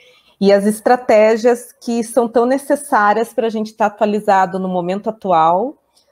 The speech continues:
sabendo cada vez mais sobre o mercado e sobre o que, o que os, os consumidores querem. Então, muito obrigada pelo convite.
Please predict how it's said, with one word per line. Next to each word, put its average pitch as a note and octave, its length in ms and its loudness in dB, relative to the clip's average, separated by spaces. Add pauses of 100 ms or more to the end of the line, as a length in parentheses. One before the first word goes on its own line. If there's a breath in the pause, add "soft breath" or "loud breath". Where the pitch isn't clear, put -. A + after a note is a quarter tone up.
(100 soft breath)
sabendo B3+ 720 0 (100)
cada B3+ 280 0
vez B3 340 -2
mais A#3 320 -2
sobre G3+ 260 -6
o G3+ 40 -4
mercado G#3 640 0
e A#3+ 40 -10
sobre A3 300 -8
o - 20 -18
que, - 120 -10
o A3+ 220 -12
que - 280 -12
os, B3 240 -10
os G#3+ 100 -16
consumidores A3 760 -4
querem. D#3+ 420 -2 (560)
Então, F#3+ 140 -4
muito G#3 180 -4
obrigada G3+ 400 0
pelo G#3 220 -8
convite. G3 680 -8